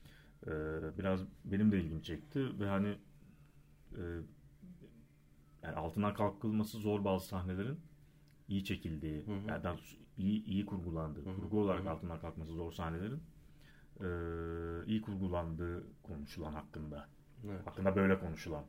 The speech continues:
Speaker 2: Hı hı. <laughs>
Speaker 1: bir film Ford, Ford versus, Ford versus Ferrari.
Speaker 2: Hı hı. Yani ama ele-, eleştirmen dernekleri falan da bayağı ödül verdi. Yani ben de bekliyordum. İşte seste de bayağı iki tane hem miksajda hem kurguda aldı galiba.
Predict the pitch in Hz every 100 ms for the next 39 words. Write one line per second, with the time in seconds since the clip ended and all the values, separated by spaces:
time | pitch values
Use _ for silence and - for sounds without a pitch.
0 | - - 92 101 - - 107 98 85 -
1 | - - - - - 101 131 - 95 82
2 | - - - - 92 80 - 78 80 78
3 | - - - - - - - 101 87 -
4 | - 90 80 - - 80 151 151 151 156
5 | - - 92 104 - - - - - 120
6 | 139 123 113 101 98 101 - 98 107 104
7 | 92 98 95 92 98 95 117 95 87 90
8 | 92 85 92 98 87 101 147 - 87 87
9 | 92 95 107 110 92 - 117 135 170 -
10 | - - - - - - - 95 107 95
11 | - 117 101 85 82 78 - - 92 87
12 | 92 85 92 95 - 90 90 95 - 92
13 | 92 92 104 107 82 85